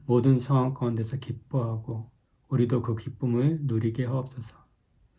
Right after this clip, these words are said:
또 우리 주변에 있는 사람들을 사랑함으로 우리가 기쁨과 행복을 늘 누리게 하옵소서. 또 내가 해야 된 그 일들을 억지로 하는 것이 아니라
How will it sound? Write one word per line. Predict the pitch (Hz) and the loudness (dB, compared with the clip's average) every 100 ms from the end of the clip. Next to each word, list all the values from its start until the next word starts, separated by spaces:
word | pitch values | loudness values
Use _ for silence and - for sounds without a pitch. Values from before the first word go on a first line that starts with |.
| _ _ _ _ | _ _ _ _
또 | - | 6
우리 | 135 131 | 8 8
주변에 | 135 127 135 135 | 6 6 8 8
있는 | 127 127 | 6 2
사람들을 | 120 143 135 120 123 | 2 2 2 2 0
사랑함으로 | 120 156 160 147 117 113 110 117 117 - _ _ _ _ - | 0 0 2 2 2 0 -2 -4 -8 -14 _ _ _ _ -10
우리가 | 127 117 113 | -4 -2 -2
기쁨과 | - - - 120 113 113 117 | -4 -6 -2 -2 0 0 -2
행복을 | 117 160 156 156 139 139 143 139 | 0 2 4 4 4 4 4 2
늘 | 123 | 2
누리게 | 117 113 120 120 | 4 4 2 0
하옵소서. | 123 120 - - 127 - _ _ _ _ _ _ _ _ | -6 -8 -10 -12 -14 -20 _ _ _ _ _ _ _ _
또 | - 135 | 4 8
내가 | 135 139 | 10 12
해야 | 139 151 160 | 10 10 6
된 | 135 135 135 135 135 - | 4 6 6 4 2 -4
그 | - 131 | -2 0
일들을 | 127 135 135 120 113 135 131 | 6 8 10 8 2 0 0
억지로 | 143 107 - 147 131 | -4 -6 -2 2 4
하는 | 131 127 | 2 -4
것이 | 120 - | -6 -8
아니라 | 110 107 117 123 | -8 -8 -8 -10